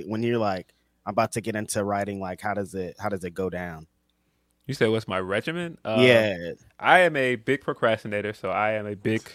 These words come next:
Speaker 1: Yeah,
Speaker 2: writing at
Speaker 1: of course.
Speaker 2: night guy,
Speaker 1: Mm-hmm.
Speaker 2: um, or very early in the morning. And, uh,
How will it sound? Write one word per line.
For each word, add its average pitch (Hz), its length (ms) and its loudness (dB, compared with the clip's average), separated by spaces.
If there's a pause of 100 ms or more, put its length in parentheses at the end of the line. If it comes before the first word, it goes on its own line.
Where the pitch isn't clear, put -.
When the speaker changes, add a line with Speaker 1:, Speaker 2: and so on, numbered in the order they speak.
(300)
Speaker 1:
Yeah, 120 100 6
Speaker 2:
writing 135 280 8
at 127 80 6
Speaker 1:
of - 20 0
course. 127 60 0
Speaker 2:
night 123 260 6
guy, 113 340 0 (200)
Speaker 1:
Mm-hmm. 127 260 -2
Speaker 2:
um, 107 360 -4
or 107 200 -2
very 113 320 4
early 117 300 2
in 117 60 2
the 117 60 -2
morning. 98 420 -4 (640)
And, 101 580 -4
uh, 95 340 -4